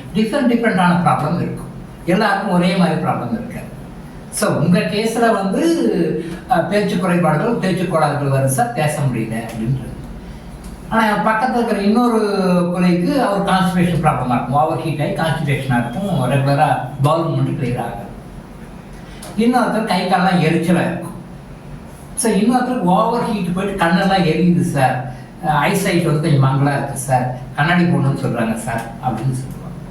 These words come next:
சார், இதே மாதிரி இன்னொருத்தருக்கு போனா, "எனக்கு உடம்புல ஒரே எரியிற மாதிரி இருக்கு, ஒரே அனலா வேக்காடா இருக்கிற மாதிரி இருக்கு சார், அங்கங்க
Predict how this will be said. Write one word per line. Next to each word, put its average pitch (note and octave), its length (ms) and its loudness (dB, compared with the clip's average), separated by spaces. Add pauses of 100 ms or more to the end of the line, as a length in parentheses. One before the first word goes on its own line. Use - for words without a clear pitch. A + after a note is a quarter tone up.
(760)
சார், C4 280 0
இதே D4 260 2
மாதிரி A#3+ 280 2
இன்னொருத்தருக்கு G#3 500 2
போனா, F3 200 2
"எனக்கு F3 360 4
உடம்புல G#3 260 2
ஒரே E3 360 2
எரியிற G3+ 280 2
மாதிரி F3+ 140 4
இருக்கு, F3 160 -4
ஒரே D#3+ 220 0
அனலா D#3 300 2
வேக்காடா D3 440 2
இருக்கிற C3 240 -2
மாதிரி B2 220 2
இருக்கு - 180 -4
சார், A#2+ 340 -2 (320)
அங்கங்க D#3+ 440 4